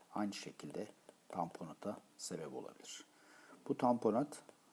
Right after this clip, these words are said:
çok ani geliştiğinden dolayı ani bir akut kalp yetmezliği tablosuyla fatal bir şekilde sonuçlanabilir.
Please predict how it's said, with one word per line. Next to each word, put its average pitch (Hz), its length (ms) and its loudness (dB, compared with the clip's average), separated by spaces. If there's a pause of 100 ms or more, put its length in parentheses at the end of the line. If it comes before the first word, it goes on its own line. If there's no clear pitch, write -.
(160)
çok - 300 4 (100)
ani 107 380 4
geliştiğinden 87 800 -6
dolayı 82 400 -4 (960)
ani 98 360 2
bir - 420 -6 (600)
akut - 420 -6 (180)
kalp - 300 0
yetmezliği - 540 -10
tablosuyla 113 840 -4 (400)
fatal 101 400 -2
bir - 40 -12
şekilde - 560 -4 (260)
sonuçlanabilir. - 1040 -4